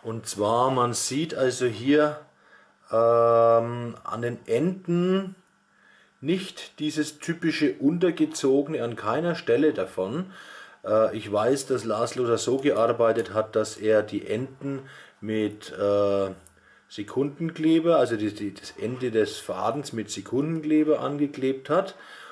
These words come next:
und auf die gleiche Art und Weise eben dann auch, äh, am Ende der Wicklung verfahren ist und hat die, hatte die, hat das Ende des Fadens praktisch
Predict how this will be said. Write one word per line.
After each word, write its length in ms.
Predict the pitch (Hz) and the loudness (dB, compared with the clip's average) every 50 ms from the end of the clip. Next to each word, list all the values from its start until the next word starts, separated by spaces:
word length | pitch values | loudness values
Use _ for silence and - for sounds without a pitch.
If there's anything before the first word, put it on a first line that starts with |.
| - - _ _ | -20 -20 _ _
und 540 | - 120 127 127 131 131 131 127 131 - - - - _ _ _ _ _ - | -2 0 2 2 2 0 -4 -8 -10 -14 -14 -16 -18 _ _ _ _ _ -12
auf 160 | 104 101 - | -12 -12 -10
die 120 | - 110 101 | -12 -14 -8
gleiche 480 | 101 98 92 98 104 101 - 135 113 | -4 -2 -2 -2 -2 -2 0 0 2
Art 180 | 110 117 117 117 | 4 4 4 4
und 200 | 120 117 104 98 | 2 -2 -2 2
Weise 580 | 104 101 104 107 107 104 - 113 107 104 101 101 - - - - - - - | 2 4 4 4 2 0 -2 -2 0 0 -2 -4 -8 -18 -20 -20 -20 -16 -8
eben 300 | 98 101 104 101 101 92 | -4 -4 -4 -4 -4 -2
dann 220 | - 101 101 101 | -2 0 0 0
auch, 500 | 95 92 98 98 98 92 - - - - - | -2 -2 0 0 0 0 -2 -6 -10 -10 -6
äh, 500 | 90 101 98 98 98 98 95 95 95 92 - - _ _ _ _ _ _ _ _ _ _ _ _ _ _ - | -2 -2 0 0 0 -2 -2 -4 -4 -6 -10 -14 _ _ _ _ _ _ _ _ _ _ _ _ _ _ -14
am 180 | - 95 92 - | -12 -12 -6 -2
Ende 380 | - 117 127 143 139 147 135 | -2 0 0 2 2 2 4
der 200 | 123 127 120 117 | 4 4 4 2
Wicklung 380 | 120 127 - 127 127 123 123 113 | 0 -4 -2 0 0 0 0 0
verfahren 760 | - 120 107 - - 110 98 101 107 113 123 131 135 131 - | -2 -2 -2 -2 -2 -2 0 0 0 0 0 -2 -4 -6 -6
ist 480 | - 123 143 160 170 170 - - - - | -2 0 2 2 2 0 -4 -8 -10 -10
und 200 | - 117 107 101 | -10 -10 -6 -4
hat 180 | 113 117 - - | -4 -4 -4 -4
die, 140 | 123 113 | -6 -4
hatte 320 | - 110 107 110 110 110 113 | -2 0 0 0 0 -2 -2
die, 180 | 107 101 98 - - | -4 -6 -8 -8 -10
hat 200 | - - - - | -8 -6 -4 -2
das 140 | 120 110 - | -2 -4 -4
Ende 400 | - - 110 127 147 165 170 160 | 0 2 2 4 4 4 4 4
des 180 | 151 147 139 - | 4 4 2 0
Fadens 560 | - 117 107 104 107 117 117 123 117 110 - | 0 2 2 4 4 2 2 0 -4 -10 -12
praktisch 800 | - - 113 110 107 - - - - 104 101 98 - - - - | -6 -2 0 0 0 -2 -4 -10 -8 -6 -6 -6 -6 -8 -10 -12